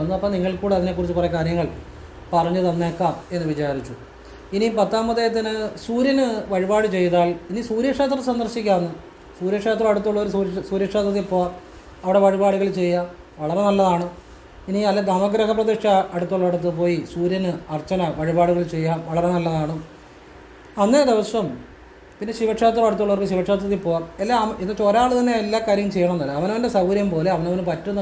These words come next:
കാര്യങ്ങൾ ഇത് ചെയ്യുക എന്നുള്ളതാണ്. ഇനി ഈ സൂര്യോപാസന ചെയ്താൽ അല്ലെ സൂര്യപ്രീതി വന്നാൽ നവഗ്രഹ പ്രീതി ഉണ്ടാകും. അതായത് ശനിദോഷമാണേലും ചന്ദ്രദോഷമാണേലും ബുധദോഷമാണേലും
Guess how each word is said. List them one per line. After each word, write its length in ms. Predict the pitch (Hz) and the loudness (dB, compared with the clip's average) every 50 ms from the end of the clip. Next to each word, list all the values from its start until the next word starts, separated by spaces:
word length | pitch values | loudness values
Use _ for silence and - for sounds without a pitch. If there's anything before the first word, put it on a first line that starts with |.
| 165 160 | -2 -2
കാര്യങ്ങൾ 260 | 151 156 156 156 160 147 | -2 -2 -2 -2 -2 -4
ഇത് 80 | 156 156 160 156 | -6 -6 -6 -6
ചെയ്യുക 220 | 143 143 151 156 156 | -4 -2 -2 -2 -2
എന്നുള്ളതാണ്. 380 | 147 143 131 131 - - - - - - - - - - - - - - - - - - - | -2 -2 -4 -6 -6 -8 -12 -14 -18 -18 -18 -20 -20 -20 -18 -20 -20 -20 -18 -20 -16 -8 -4
ഇനി 120 | 208 220 226 220 220 220 - - 208 208 | 0 0 2 0 0 -4 -8 -8 -6 -6
ഈ 20 | 220 214 - - | -6 -6 -6 -6
സൂര്യോപാസന 840 | 208 202 208 220 233 247 247 247 247 247 247 247 247 247 - 240 233 190 185 | -6 -6 -4 -2 0 2 2 4 4 4 4 2 2 2 -2 -4 -2 -2 0
ചെയ്താൽ 260 | 175 170 170 160 143 - - | 0 0 0 0 -2 -4 -8
അല്ലെ 140 | - 151 170 165 - | -8 -6 -6 -6 -6
സൂര്യപ്രീതി 560 | 170 165 175 185 214 208 208 214 214 214 208 196 185 | -4 -4 0 0 0 0 0 0 0 2 2 2 2
വന്നാൽ 220 | 160 160 160 143 127 - - - - - - 196 202 208 | 0 0 0 -2 -4 -8 -14 -18 -20 -12 -6 -2 0 2
നവഗ്രഹ 560 | 208 214 214 240 254 247 233 269 262 247 269 262 226 | 2 4 4 4 4 4 4 2 2 2 2 0 0
പ്രീതി 260 | 233 226 226 220 220 202 185 | 0 0 2 2 2 2 0
ഉണ്ടാകും. 380 | 170 160 156 151 147 139 - - - - - - - - - - - | 0 0 0 0 -2 -2 -8 -12 -18 -20 -20 -20 -20 -20 -20 -20 -14
അതായത് 280 | 135 143 156 170 175 165 - | -8 -6 -4 -4 -4 -2 -2
ശനിദോഷമാണേലും 840 | 170 165 170 180 190 196 202 202 208 196 180 170 165 160 160 160 160 160 | -2 0 0 2 2 2 2 2 2 2 2 0 0 -2 -2 -2 -2 -2
ചന്ദ്രദോഷമാണേലും 880 | 151 143 151 160 180 196 208 202 202 202 185 175 160 151 156 151 156 160 156 | -2 -2 -2 0 0 2 2 2 0 0 0 0 0 0 -2 -2 -2 -2 -4
ബുധദോഷമാണേലും 840 | 143 143 160 175 185 190 185 185 202 190 165 160 156 156 156 156 | -2 -2 0 0 0 0 0 -2 -2 -2 0 0 -2 -2 -2 -2